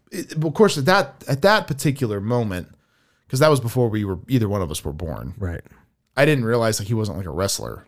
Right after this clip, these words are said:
Speaker 2: Right.
Speaker 1: I just, you know, 'cause
Speaker 2: Thought
Speaker 1: I
Speaker 2: he was a wrestler turned actor.
Speaker 1: Well, yeah, I didn't really get it.
Speaker 2: Right.
Speaker 1: Like, now, like, as you get older, you start to see, like, you know, Lawrence Taylor. Like, what if he had signed with W W F in ninety-five?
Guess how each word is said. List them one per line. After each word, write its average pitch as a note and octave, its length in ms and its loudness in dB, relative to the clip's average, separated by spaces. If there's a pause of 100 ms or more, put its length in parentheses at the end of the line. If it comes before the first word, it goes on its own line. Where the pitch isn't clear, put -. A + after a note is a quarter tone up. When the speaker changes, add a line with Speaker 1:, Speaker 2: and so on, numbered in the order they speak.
Speaker 2:
Right. F2 220 -8 (200)
Speaker 1:
I G2+ 60 -10
just, - 260 -8
you C3 100 -6
know, E2+ 140 -2
'cause - 120 -6
Speaker 2:
Thought C3 140 8
Speaker 1:
I - 20 6
Speaker 2:
he A#2+ 40 8
was F#2+ 120 4
a G2+ 40 2
wrestler G#2+ 280 2
turned G#2 240 0
actor. G#2 340 -2 (360)
Speaker 1:
Well, D4+ 120 6
yeah, A#3+ 140 6
I C#3+ 40 4
didn't F3 160 6
really B2+ 140 4
get B2 200 2
it. D2 180 -4
Speaker 2:
Right. A#2 240 6
Speaker 1:
Like, A2+ 160 2
now, C3 380 4
like, A2 420 -2 (880)
as B2+ 180 2
you A2+ 80 0
get A2 160 2
older, A2+ 260 2
you G#2+ 60 -2
start G#2 220 -4
to - 80 -10
see, G#2+ 240 -2
like, F#2 400 -4
you G2 120 -6
know, D#2 60 -8
Lawrence A2+ 380 -4
Taylor. F2+ 340 -4
Like, G#2+ 160 -2
what C3 80 4
if C3+ 80 0
he C3+ 80 0
had A2 100 0
signed G2 540 -4
with F#2 80 -8
W F#2+ 220 -4
W F2+ 240 -2
F F2 180 -4
in F2 60 -6
ninety-five? E2 680 -6